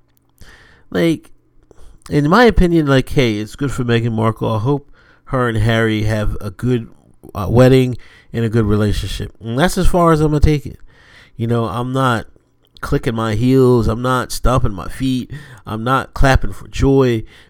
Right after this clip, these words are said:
because, uh, a person of, has a quarter Negro descent is interloping and made it to the, uh, married up so far up the food <laughs> chain, she got up to the English, uh, royal family.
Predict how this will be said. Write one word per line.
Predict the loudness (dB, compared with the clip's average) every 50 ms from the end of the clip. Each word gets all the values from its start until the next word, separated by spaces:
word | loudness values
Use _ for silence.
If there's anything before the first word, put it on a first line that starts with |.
| _ -8
because, | -6 -6 -4 -4 -4 -2 -2 -4 -4 -6 -10 -14 -18 -20 -20 -18
uh, | -14 -12 -12 -12 -12
a | -14 -12 -12 0 4
person | 4 4 6 4 2 0 -2 -4 -6
of, | -6 -6 -6 -6 -8 -10 -12 -18 -20 _ _ _ _ _ _ _ -14
has | -10 -8 -6 -6 -6 -6 -8 -10 -12
a | -14 -16 -16 -18 -16 _
quarter | -2 2 4 4 4 4 2
Negro | 0 -2 -2 -2 0 0 0 0 0
descent | -2 -6 -8 -6 -6 -4 -4 -6 -6 -8
is | -6 -6 -6 -6 -8 -12 -16 -20 -20 _ _ _ _ _ _ _
interloping | -2 0 2 2 2 4 4 6 6 6 4 2 0 -2 -2 -4 -8
and | -8 -8 -8 -8 -10 -12 -12 -10 -8
made | -6 -6 -6 -6
it | -8 -10
to | -10 -10 -8 -8
the, | -8 -8 -10
uh, | -10 -12 -12 -12 -12 -12 -8
married | -4 -2 -2 -2 -2 -2 -6 -8 -8
up | -8 -8 -8 -4
so | -2 0 0 0
far | -2 -4 -8 -6 -4 -4 -4 -4
up | -6 -8
the | -10 -14 -12
food | -6 -4 -2 0 0 0
<laughs> |
chain, | -2 -2 -4 -4 -4 -4 -4 -4 -6 -8 -12 -16 -20 -18 -12
she | -8 -6 -2
got | 0 2 2 2
up | 2 0 -2
to | -6 -6
the | -4 -4 -2 -2
English, | -4 -4 -6 -6 -8 -10 -12
uh, | -12 -10 -10 -8 -10 -10 -14 _
royal | -8 -6 -4 -4 -4 -4
family. | -4 -4 -4 -6 -6 -10 -16